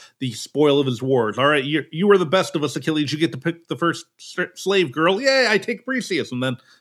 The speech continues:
King Agamemnon takes Briseis away, and, and Achilles is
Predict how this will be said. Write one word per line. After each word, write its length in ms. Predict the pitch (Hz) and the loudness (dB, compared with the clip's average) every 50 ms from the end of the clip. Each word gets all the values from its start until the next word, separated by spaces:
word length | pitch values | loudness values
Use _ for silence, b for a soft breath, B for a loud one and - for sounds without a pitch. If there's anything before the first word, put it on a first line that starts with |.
| b | b
King 220 | _ - 170 156 139 | _ -8 -6 -4 0
Agamemnon 800 | 123 131 139 131 131 123 135 151 147 127 110 101 104 113 123 117 | 0 2 2 2 0 0 -2 -2 -2 -2 -2 -2 -2 -2 -4 -6
takes 360 | - - 131 123 - - - | -6 -6 -6 -6 -6 -10 -18
Briseis 540 | - _ - 127 120 110 - - 135 123 - | -8 _ -4 -2 -2 -4 -4 -6 -6 -4 -2
away, 380 | 160 165 208 254 269 226 117 110 | -2 -2 0 0 0 0 0 0
and, 160 | 107 107 110 - | -2 -2 -4 -6
and 220 | 123 117 120 117 - _ b b b b b b | -8 -8 -8 -10 -16 _ b b b b b b
Achilles 500 | - 127 - - 156 131 131 131 110 104 | -12 -12 -6 -4 -2 -2 -2 -4 -6 -8
is 120 | 113 101 | -12 -12